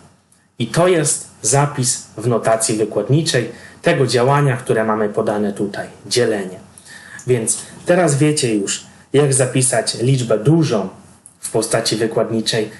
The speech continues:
jak zapisać liczbę bardzo małą, czyli ułamek w postaci wykładniczej, oraz jak zapisać w postaci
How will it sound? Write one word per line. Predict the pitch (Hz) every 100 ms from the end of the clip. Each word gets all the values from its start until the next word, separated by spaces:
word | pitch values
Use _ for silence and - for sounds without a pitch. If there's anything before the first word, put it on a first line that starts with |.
| -
jak | 113 113
zapisać | 113 - 117 113 107
liczbę | 113 107 110
bardzo | 110 139 139 139
małą, | 151 160 120 95 95
czyli | - 110 107
ułamek | 123 139 131 107
w | -
postaci | 104 - 107 98
wykładniczej, | 107 104 110 120 139 151 139 - - - -
oraz | 127 123 113 - - -
jak | 127 156 180
zapisać | 143 135 147 143 127
w | -
postaci | 117 - 131 127 120